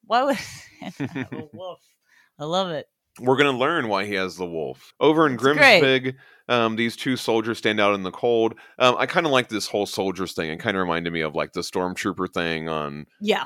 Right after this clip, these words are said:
Speaker 2: Clerks, or they,
Speaker 1: Absolutely.
Speaker 2: they even did it in Mandalorian where they had the stormtroopers, like,
Speaker 1: No
Speaker 2: you
Speaker 1: one,
Speaker 2: know,
Speaker 1: no
Speaker 2: having
Speaker 1: one did this,
Speaker 2: banter.
Speaker 1: no one did this better than the,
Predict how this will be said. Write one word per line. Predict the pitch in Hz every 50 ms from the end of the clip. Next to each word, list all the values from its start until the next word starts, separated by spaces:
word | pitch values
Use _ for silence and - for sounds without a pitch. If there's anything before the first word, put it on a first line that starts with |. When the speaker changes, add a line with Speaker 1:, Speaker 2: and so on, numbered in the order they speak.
| - -
Speaker 2:
Clerks, | - - 139 127 120 117 117 113 - - -
or | 117 -
they, | - 117 117 117
Speaker 1:
Absolutely. | 117 139 135
Speaker 2:
they | 123 123 131
even | 139 131 123 104
did | 95 107 107 104
it | 101 95
in | 92 87
Mandalorian | 87 87 87 90 87 85 85 82 82 82 82 82 82
where | 82 80
they | 80 78
had | 85 87 80
the | 80
stormtroopers, | - - - 82 80 80 - - 78 76 76 82 78 80 80
like, | 80 73 71 71 80
Speaker 1:
No | 202 214 247
Speaker 2:
you | 262
Speaker 1:
one, | - 76
Speaker 2:
know, | 76 -
Speaker 1:
no | -
Speaker 2:
having | - 185 190 240
Speaker 1:
one | 254 247 240
did | 196 208 170 156
this, | 190 175 -
Speaker 2:
banter. | - - 69 73 - _
Speaker 1:
no | 180 202 214
one | 226 226 202
did | 202 185
this | 185 180 -
better | - - 160 156 156 151 147
than | 139 151 147 143
the, | 143